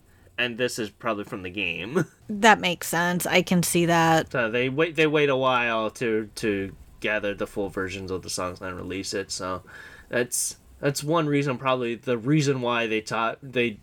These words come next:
Speaker 1: did it right at the end of September or so. But, you know, I, I've been loving what Layla has been releasing. Tokunatsu no Sunshine and Wish Song are really solid.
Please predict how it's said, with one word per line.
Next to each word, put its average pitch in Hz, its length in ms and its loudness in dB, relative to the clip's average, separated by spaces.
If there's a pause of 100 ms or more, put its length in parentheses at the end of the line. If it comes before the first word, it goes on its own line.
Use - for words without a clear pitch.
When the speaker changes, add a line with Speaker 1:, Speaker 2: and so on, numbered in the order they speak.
(140)
Speaker 1:
did 117 200 2
it 104 160 -2
right 104 280 0
at 98 220 -4
the 95 120 -4
end 95 140 -6
of 92 100 -8
September 95 580 -4
or 95 60 -10
so. 101 340 -8 (3000)
But, 131 200 -2 (600)
you 165 120 0
know, 170 280 2
I, 285 300 4 (180)
I've 180 200 6
been 190 260 4
loving 190 540 2
what 160 320 4
Layla 139 460 4
has 131 260 2
been 139 200 0
releasing. 123 640 2
Tokunatsu 113 460 0
no 107 120 2
Sunshine 104 560 0
and 117 460 2
Wish 113 220 0
Song 104 420 0
are 123 200 2
really 135 300 0
solid. 110 520 0